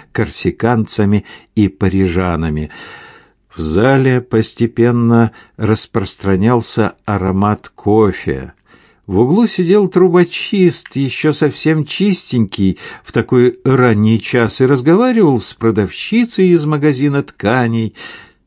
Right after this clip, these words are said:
Всё казалось обыденным в это раннее парижское утро.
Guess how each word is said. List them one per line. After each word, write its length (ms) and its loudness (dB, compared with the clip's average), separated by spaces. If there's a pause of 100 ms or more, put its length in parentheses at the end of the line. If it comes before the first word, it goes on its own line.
(320)
Всё 200 -8
казалось 520 -2
обыденным 680 -2
в 80 -4
это 220 -4
раннее 520 -2
парижское 760 -4
утро. 460 -2